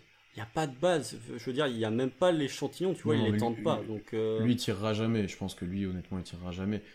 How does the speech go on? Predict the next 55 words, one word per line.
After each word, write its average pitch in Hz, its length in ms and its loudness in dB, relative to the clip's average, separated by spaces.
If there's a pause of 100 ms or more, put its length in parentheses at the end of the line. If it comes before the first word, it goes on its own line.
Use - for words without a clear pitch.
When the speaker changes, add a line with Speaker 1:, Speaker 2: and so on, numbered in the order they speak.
Speaker 2:
c'est 95 80 -10
pour 98 100 -6
ça, 123 120 0
d'ailleurs, 113 180 2
dans 107 120 0
les 98 120 0
articles, 98 320 -6
on 98 80 -2
parle 92 220 -4
souvent 101 260 -6
de 95 60 -4
pourcentage 92 520 -8
au 92 40 -6
lancer 90 260 -6
franc, 107 200 -8
ce - 60 -10
qu'a - 120 -10
fait 90 160 -8
Alan 90 180 -4
aussi 85 240 -8
tout - 160 -16
à 95 60 -2
l'heure, 110 200 -2 (300)
de 92 140 -4
gestuelle, 101 560 0
et 90 80 -2
cetera, 110 420 -2
parce 95 160 -6
que - 80 -8
tu 92 180 -8
te 90 80 -8
dis, 120 300 -2 (560)
euh, - 400 -6
tu, - 80 -10
si - 160 -4
tu 120 120 -2
pars 120 180 6
de 120 100 4
ça, 120 300 2
ok. 107 200 -4 (140)
Après, 117 360 0
il 90 180 -4
y 92 40 -6
en 92 120 -2
a 113 180 0
qui, 92 600 -8
avec 87 260 -8
tous 113 300 -4
les, 98 520 -2
tous - 140 -10
les 95 160 -2
armes 95 160 -2
qu'il 90 320 -12
y 95 60 -4
a, 107 260 -4